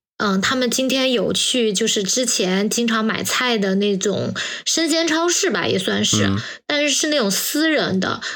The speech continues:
Speaker 1: 呃，还是买到了就是鸡啊、鱼啊，然后还有蔬菜啊，
Speaker 2: 嗯。
Speaker 1: 就是挺常规的。唯一不同呢，就是，呃，价格还是有小涨，可能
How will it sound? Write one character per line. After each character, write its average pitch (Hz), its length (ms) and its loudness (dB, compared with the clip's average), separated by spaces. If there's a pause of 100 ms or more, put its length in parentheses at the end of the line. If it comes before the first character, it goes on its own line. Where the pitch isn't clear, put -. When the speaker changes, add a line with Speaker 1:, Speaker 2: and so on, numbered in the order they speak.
(180)
Speaker 1:
呃， 190 280 0
还 208 180 0
是 277 140 0
买 254 220 -2
到 233 240 -2
了 196 160 0
就 214 140 0
是 208 200 2
鸡 240 400 0
啊、 226 300 0
鱼 190 280 2
啊， 202 300 2
然 190 220 2
后 202 160 2
还 208 160 2
有 190 180 2
蔬 - 260 0
菜 240 380 0
啊， 190 300 2 (100)
Speaker 2:
嗯。 107 260 2
Speaker 1:
就 285 120 0
是 277 120 2
挺 202 220 0
常 190 300 0
规 240 180 2
的。 220 160 0
唯 202 260 2
一 262 80 2
不 247 180 -2
同 190 420 0
呢， 220 160 0
就 233 160 0
是， 220 400 0 (240)
呃， 190 160 0
价 254 280 0
格 190 220 0
还 196 160 0
是 247 140 2
有 214 160 2
小 190 360 0
涨， - 300 -2 (560)
可 208 140 0
能 190 340 2